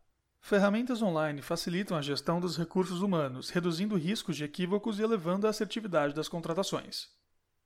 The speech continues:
Com a ferramenta de análise de perfil comportamental da Grow Gestão de Pessoas, você consegue analisar as necessidades comportamentais para exercer uma função e gerar compatibilidades detalhadas, aplicadas a cada perfil analisado.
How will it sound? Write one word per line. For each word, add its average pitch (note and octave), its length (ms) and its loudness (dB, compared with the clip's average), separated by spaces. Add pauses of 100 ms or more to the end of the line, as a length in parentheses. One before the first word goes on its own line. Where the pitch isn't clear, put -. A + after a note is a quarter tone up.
(160)
Com G3 120 2
a G3 40 4
ferramenta G3+ 520 2
de A3+ 80 -2
análise D#3+ 360 2
de C3+ 80 -6
perfil C#3+ 300 -2
comportamental D3+ 640 2
da D3 80 4
Grow C#3+ 280 4
Gestão E3 320 0
de C3+ 80 -8
Pessoas, C3+ 520 0
você C#3 200 -4
consegue F#3 320 -2
analisar D3 420 0
as C3 160 -2
necessidades E3+ 580 -2
comportamentais E3+ 800 0
para F3 140 0
exercer D3 340 -2
uma F#3 140 0
função G3 560 -2
e G#3+ 80 -2
gerar F3+ 240 4
compatibilidades E3 840 0
detalhadas, E3+ 800 0
aplicadas E3 640 0
a E3+ 60 2
cada F#3+ 240 0
perfil G3 380 0
analisado. F#3 560 0